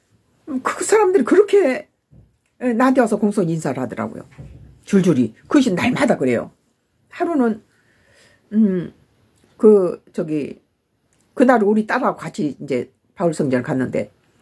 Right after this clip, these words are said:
어, 우리, 어, 어떤 사람이 다 인사를 했는데 한 사람은 늘 멀쩡하게 웃으면서 아주 좀 남봉꾼 같이 생긴 남자가 하나가 옷도 아,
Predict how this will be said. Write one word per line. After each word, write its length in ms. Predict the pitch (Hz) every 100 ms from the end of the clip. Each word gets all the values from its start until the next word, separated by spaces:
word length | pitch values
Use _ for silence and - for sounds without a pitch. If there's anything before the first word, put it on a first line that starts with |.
| _ _ _ _ _ _ _ -
어, 120 | - 240
우리, 500 | 226 208 247 254 220 _ _
어, 240 | 214 208 190 - _ _
어떤 240 | 226 285
사람이 500 | 269 269 226 185 - _ _ _ _ _
다 320 | - - -
인사를 300 | 285 349 269
했는데 240 | 277 254 214
한 180 | 214
사람은 520 | 320 302 240 196 175 - _ _ _ _ _
늘 220 | 240 370
멀쩡하게 440 | 233 269 339 294 240
웃으면서 580 | 240 311 254 233 233 202
아주 960 | - - - - - - 330 233 - 196 190 - -
좀 360 | 269 180 -
남봉꾼 540 | - 196 294 269 247 196
같이 240 | 190 190
생긴 520 | - 339 294 - 160
남자가 360 | 156 165 175 147
하나가 360 | 180 139 117 - _ _ _ -
옷도 380 | 180 254
아, 40 | 254